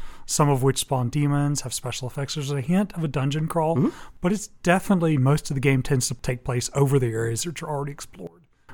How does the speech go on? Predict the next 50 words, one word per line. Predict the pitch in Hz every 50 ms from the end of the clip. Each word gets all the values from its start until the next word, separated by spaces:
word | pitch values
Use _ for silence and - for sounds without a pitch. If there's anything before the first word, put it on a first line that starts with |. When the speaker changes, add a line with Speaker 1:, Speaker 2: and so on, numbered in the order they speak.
| - -
Speaker 1:
which | - 131 -
is | 156 135 123
why | 135 123 117
we | 113 113 110 104 - - - -
kind | - - 117 107 101
of | 98 98 - - -
snuck | - - - 123 - -
into | 165 156 151
the | 151 135
skirmish | - - 139 127 120 123 127 -
game. | - 147 156 156 151 - 202 - - -
Speaker 2:
<laughs> | 196 151 - -
Speaker 1:
But | 190 180
also, | 175 190 214 - - 220 190 175 - -
each | 175 175 196 208 190 202 - - -
tile | - - 202 233 196 151 131
is | 113 104
a | 113
space. | - - - - 175 175 127 110 113 - - - - - -
Speaker 2:
Yep. | - 117 - - - - - - - - - -
Speaker 1:
And | - 170 160 160 147
yet | 151 160 156 156 156 - -
it | - 151 - -
still | - - - - 160 156 170 175 165
feels | - - - 160 160 160 151 123
like | 147 131 123 -
tactics. | - - 135 170 - - - 113 104 - - -
You | 143 151 143
can | - - 131 107 101 -
block | - 135 135 139 143 - -
up | 147 139 - -
and | 123 110 -
clog | - - - 131 131 135 135 127
up | 131 123 127 - - - - -
tiles. | - - - 139 131 131 131 127 127 127 123 123 - - - - - - - - - -
Each | 156 143 -
tile | - - 160 151 147 131
has | 127 131 110
a | 120 101 98 -
very | 131 131 135 131 127
strong | - - - 143 131 123 120
limit | 117 120 123 127 120
of | 113 -
how | 123
many | 120 123 113 110
people | - - - 147 - - 117 -
can | - 135 123
be | 117 113 110
on | 107 104 101
it. | 101 104 110